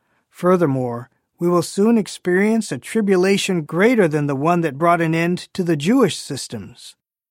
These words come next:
We find some vital reminders in Peter's two letters. These will help us to keep an expectation of Jehovah's day, overcome fear of man,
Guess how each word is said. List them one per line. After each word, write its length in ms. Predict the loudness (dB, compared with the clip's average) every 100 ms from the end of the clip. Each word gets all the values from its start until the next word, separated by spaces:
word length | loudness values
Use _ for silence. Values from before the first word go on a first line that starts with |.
| _ _ _ 0
We 120 | 0
find 360 | 4 4 4 4
some 220 | 2 2
vital 400 | 2 2 2 2
reminders 720 | 2 4 4 4 2 -2 -4
in 140 | -6
Peter's 440 | 0 2 2 0 -4
two 180 | -2 0
letters. 640 | 0 -4 -10 -14 -20 -20 _ _ _ _ _ _
These 380 | -2 2 2 2
will 200 | 0 0
help 300 | 2 0 2
us 200 | -2 -2
to 140 | -8 -12
keep 360 | -4 -2 2
an 100 | 2
expectation 800 | 2 0 -4 -4 0 0 2 0
of 140 | -2
Jehovah's 560 | -4 -2 0 0 -2 -4
day, 380 | 0 0 0 -6 _ _ _ _
overcome 520 | -2 2 0 2 0 2
fear 260 | 0 2
of 140 | 2 0
man, 540 | 0 2 2 0